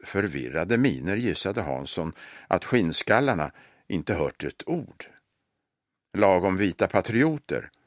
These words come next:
skramlade högre än någonsin.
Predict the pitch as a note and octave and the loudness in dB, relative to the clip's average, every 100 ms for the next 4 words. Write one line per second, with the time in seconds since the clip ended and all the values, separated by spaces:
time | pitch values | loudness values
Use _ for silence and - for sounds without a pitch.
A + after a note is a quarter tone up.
0 | - - G#2 F2 E2+ D#2+ D#2+ D#2 D2 D2+ | -14 -6 -2 2 2 2 0 -2 -2 -2
1 | D#2+ D#2+ C#2+ D2+ D2 F#2 C2+ F#2+ G2 - | -2 -4 -6 -6 -4 -4 -4 -8 -8 -8
2 | - - | -12 -14